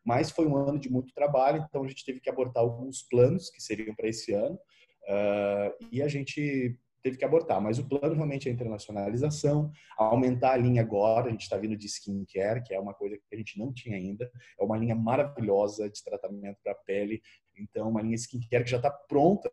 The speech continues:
já, praticamente já tá pronta, e a gente vai lançar aí, desafio também, né, lançar aí nessas, nesse, nesse, saindo dessa crise aí muito difícil, matéria-prima, muito complicado pra trabalhar,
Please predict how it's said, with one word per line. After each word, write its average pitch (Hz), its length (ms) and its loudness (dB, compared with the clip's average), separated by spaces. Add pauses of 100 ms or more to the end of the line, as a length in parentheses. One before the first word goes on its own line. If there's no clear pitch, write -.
já, 101 260 -2
praticamente 113 600 -10
já 107 100 -6
tá - 140 -10
pronta, 117 500 -4
e 120 40 2
a 104 40 0
gente 107 180 -6
vai 110 160 4
lançar 110 380 0
aí, 113 240 0 (220)
desafio 131 440 2
também, 131 280 2
né, 131 120 0
lançar 120 320 0
aí 131 120 0
nessas, 120 440 -4 (280)
nesse, 104 440 -2
nesse, 98 160 -8
saindo 123 340 0
dessa 120 300 2
crise 123 420 0
aí 123 60 4
muito 123 220 0
difícil, 120 400 -6
matéria-prima, 110 760 0
muito 123 220 -2
complicado 117 520 -6
pra 110 120 -12
trabalhar, 98 520 0